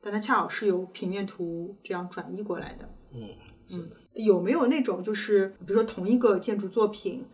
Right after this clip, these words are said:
Speaker 1: 它一方面展示了阶段 A 的想法是用图纸展示的，另一方面展示了最终的 B 方案的一个模型？
Speaker 2: 你是说一个方案就从头到尾有个变化过程吗？
Speaker 1: 嗯，嗯。
Speaker 2: 你是说，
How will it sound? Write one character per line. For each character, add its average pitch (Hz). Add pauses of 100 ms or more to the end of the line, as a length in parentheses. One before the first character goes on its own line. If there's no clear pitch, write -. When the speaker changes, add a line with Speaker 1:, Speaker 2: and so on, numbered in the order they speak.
(180)
Speaker 1:
它 -
一 262
方 285
面 220
展 165
示 -
了 190
阶 262
段 233
A 240
的 214
想 180
法 175
是 -
用 196
图 185
纸 196
展 196
示 -
的， 165 (320)
另 262
一 240
方 226
面 214
展 175
示 -
了 196 (240)
最 220
终 214
的 185 (220)
B 240
方 233
案 208
的 - (280)
一 196
个 196
模 190
型？ 175 (560)
Speaker 2:
你 123
是 147
说 151
一 113
个 196
方 185
案 143
就 120
从 120
头 127
到 127
尾 101
有 95
个 92
变 127
化 117
过 151
程 -
吗？ 196
Speaker 1:
嗯， 202
嗯。 185
Speaker 2:
你 175
是 -
说， 101